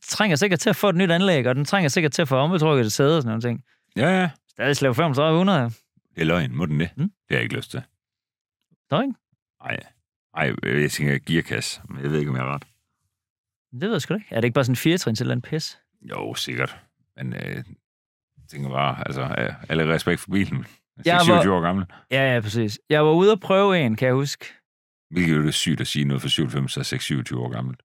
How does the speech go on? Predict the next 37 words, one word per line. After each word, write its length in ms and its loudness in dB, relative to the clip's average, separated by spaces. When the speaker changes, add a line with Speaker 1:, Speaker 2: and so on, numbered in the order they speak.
Speaker 1:
Ja, 100 -8
det 60 -16
er 120 -18
helt 200 -10
gak, 280 -14
jo. 60 -18
Speaker 2:
Ja. 160 -6
Speaker 1:
Jeg 80 2
har 60 4
altså 160 2
bare 140 2
altid 300 2
syntes, 200 -2
de 120 -6
var 100 0
så 160 -6
fucking 580 -6
fede. 200 -4
Og 80 -6
så 100 2
var 80 4
jeg 100 4
ude 100 2
at 60 -2
prøve 360 0
en 160 -2
for, 320 -4
øhm, 80 2
jamen, 120 -20
det 60 -8
var 40 -8
lige, 160 -4
da 60 -4
vi 140 -10
startede 380 -10
Substans, 500 -10
der, 220 -6